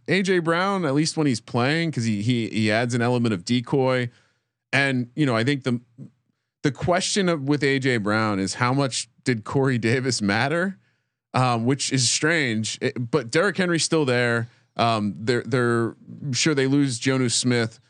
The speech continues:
but they, bringing in Julio, I think, fixes all of that. The question to me is, does the offense you know, it's the same thing. Does the offense regress at all just because of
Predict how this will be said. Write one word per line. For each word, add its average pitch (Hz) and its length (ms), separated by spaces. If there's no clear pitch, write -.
but 135 120
they, 156 100
bringing 185 420
in 180 140
Julio, 151 360
I 117 100
think, 131 200
fixes 131 440
all 98 200
of 90 80
that. 92 280
The 110 100
question 170 520
to 131 100
me 127 200
is, 110 200
does 117 180
the 113 140
offense 123 640
you 147 60
know, 113 140
it's 110 140
the 135 80
same 127 360
thing. 120 180
Does 107 160
the 113 140
offense 120 480
regress 104 500
at 95 80
all 95 320
just 104 240
because 92 640
of 95 360